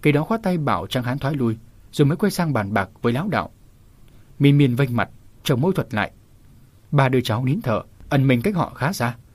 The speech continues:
cố lắng tai nghe, nhưng tiếng được tiếng mất. Nào là dùng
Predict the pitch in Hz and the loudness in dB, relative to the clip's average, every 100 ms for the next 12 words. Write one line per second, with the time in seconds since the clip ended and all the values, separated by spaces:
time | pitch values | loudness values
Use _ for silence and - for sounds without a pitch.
0 | - - - 151 143 170 190 123 127 123 | -20 -20 2 4 4 2 0 0 0 -2
1 | - - - 156 143 131 175 175 - 117 | -6 -20 -6 2 2 4 2 2 0 -2
2 | 185 233 - - - - - _ 135 131 | -2 -4 -12 -20 -20 -20 -20 _ 0 2
3 | 113 113 110 110 - - - 160 147 135 | 2 2 0 -4 -18 -20 -2 4 4 2